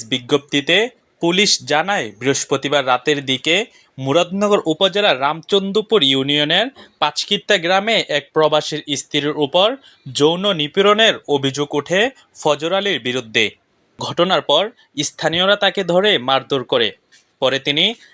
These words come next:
আহত অবস্থায় পালিয়ে যান। এ সময় কয়েকজন ব্যক্তি ভুক্তভোগীর ভিডিও চিত্র ধারণ করে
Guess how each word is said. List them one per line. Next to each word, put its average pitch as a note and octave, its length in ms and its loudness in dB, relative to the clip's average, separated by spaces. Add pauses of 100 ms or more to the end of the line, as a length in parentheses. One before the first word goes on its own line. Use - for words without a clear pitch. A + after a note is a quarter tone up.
(100)
আহত E3 300 -4
অবস্থায় F#3+ 580 0 (140)
পালিয়ে C3 340 -2
যান। A2+ 220 -4 (240)
এ C#3 100 2
সময় F3+ 380 -2
কয়েকজন D3 440 0
ব্যক্তি C#3 340 0 (340)
ভুক্তভোগীর E3+ 720 0
ভিডিও C#3+ 280 0
চিত্র G#3 340 -4
ধারণ C3 360 -6
করে D#3+ 240 0